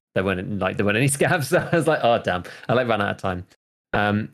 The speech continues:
but then the next one I think is the more interesting one 'cause that's probably just gonna enhance the game just a little bit. This one's the more interesting one. Improved active headset system. Lowered the volume level for all headsets.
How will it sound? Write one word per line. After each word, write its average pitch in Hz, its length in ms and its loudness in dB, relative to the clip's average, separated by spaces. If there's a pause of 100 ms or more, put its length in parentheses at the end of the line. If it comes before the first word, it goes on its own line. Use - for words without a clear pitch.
(260)
but 110 120 -2
then 143 140 2
the 156 60 2
next 190 220 -2
one 202 100 2
I 180 40 2
think 165 200 -2
is 131 140 -4
the 131 80 0
more 120 460 2
interesting 110 380 -6
one 123 120 -2
'cause - 80 -4
that's 185 140 0
probably 135 220 2
just 113 140 -2
gonna 98 160 -2
enhance 87 400 -8
the 101 100 -8
game 87 200 -4
just 85 180 -12
a - 20 -12
little 90 180 -8
bit. 104 160 -2 (260)
This 160 100 0
one's 190 140 2
the 170 80 0
more 131 140 4
interesting 107 340 -4
one. 92 180 -4 (320)
Improved 170 540 0 (140)
active 135 340 -4
headset 123 480 -4 (240)
system. 90 400 -8
Lowered 120 360 2
the 131 60 -2
volume 113 340 0
level 104 280 -2
for - 180 -20
all 107 180 -2
headsets. - 580 -8